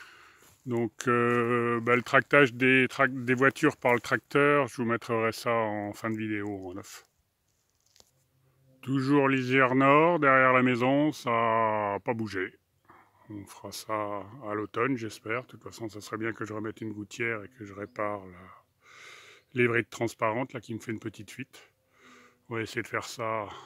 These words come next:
avant l'hiver. La prairie est toujours là. La seule chose, j'avais déjà montré la dernière fois, c'est que j'ai commencé effectivement à faire le bordure, la bordure des ronces, hein, de manière à la préserver.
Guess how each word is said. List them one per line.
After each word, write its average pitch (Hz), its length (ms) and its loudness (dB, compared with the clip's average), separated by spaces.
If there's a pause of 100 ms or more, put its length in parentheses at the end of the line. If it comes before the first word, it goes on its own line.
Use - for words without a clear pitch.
(520)
avant 110 200 -8
l'hiver. 98 320 -10 (1800)
La 135 140 6
prairie 151 600 6
est 135 580 4
toujours 131 320 2
là. 160 480 8
La 147 100 2
seule 131 240 -2
chose, 143 220 0
j'avais 123 180 0
déjà 123 240 2
montré 127 340 -2
la 123 120 2
dernière 123 340 2
fois, 127 240 2
c'est 120 120 -6
que 113 60 -8
j'ai 107 140 -2
commencé 113 480 -2
effectivement 110 800 -4
à - 20 -2
faire 107 280 -2
le 107 120 -2
bordure, 113 460 0
la 107 120 0
bordure 110 360 0
des 107 100 0
ronces, 131 320 -2
hein, 123 140 -6 (180)
de 110 60 -8
manière 104 320 -4
à 104 40 -2
la 101 120 -4
préserver. 95 480 -10